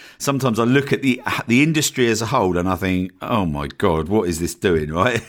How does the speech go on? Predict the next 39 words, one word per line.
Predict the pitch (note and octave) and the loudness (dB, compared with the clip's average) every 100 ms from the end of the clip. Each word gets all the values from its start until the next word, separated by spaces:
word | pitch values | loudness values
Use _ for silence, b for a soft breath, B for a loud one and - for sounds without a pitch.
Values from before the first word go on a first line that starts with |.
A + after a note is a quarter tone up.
| - - | -4 -4
You | |
know, | G2+ | -2
it's | C3+ C#3 | -2 -4
kind | - C#3+ | -2 0
of | A#2+ | 2
like | G#2+ G2+ | 0 0
that. | F#2 D#2+ - B B B B B | 0 -2 -12 B B B B B
Um, | - C3 B2+ A#2+ - _ - | 2 2 2 -2 -10 _ -6
and | A#2 | 0
I | B2 | 2
don't | D3+ | 2
wanna | D3 C3+ | 0 0
go | B2+ | 0
into | A2+ A#2 | 0 -2
too | - D3+ | 0 2
much | B2 A2 | 2 0
specifics | - F#2+ F#2 E2+ E2+ - | -2 -2 -2 -2 -4 -6
because | - F#2+ G#2+ G2+ F#2+ - b b _ _ - | -8 -4 0 0 -2 -10 b b _ _ -10
I, | A#2 - | -8 -4
I | A#2+ C#3 | 0 4
love, | C3 C3 A2 A2 - | 4 4 0 -6 -4
I | A#2 | -2
love | B2 A#2+ G2+ | 2 0 2
marketing. | A2+ G2+ - - D#2 | 0 0 -4 -6 -2
Marketing | G2 C#3+ - - A2 F#2+ | 2 2 0 -4 -2 0
itself | F#2 - F#2+ E2 | 0 0 0 0
is, | F2 - | -2 -4
is | F#2 F2+ | -4 -4
such | - G2+ - | -2 -2 -2
a | - | -4
fascinating, | - G2+ - F#2 F2 E2+ | -2 -2 0 0 -2 -2
I | F#2+ | 0
love | G#2+ G#2+ | -2 -2
the | F#2+ | -4
psychology | - F#2+ - A#2 G#2 F2+ | -2 -2 -2 -2 0 -2
of | D#2+ | -2
marketing. | D#2+ D#2 - E2+ | -4 -6 -6 -4
I | E2+ | -2
love, | F#2+ F#2+ - | 0 -2 -4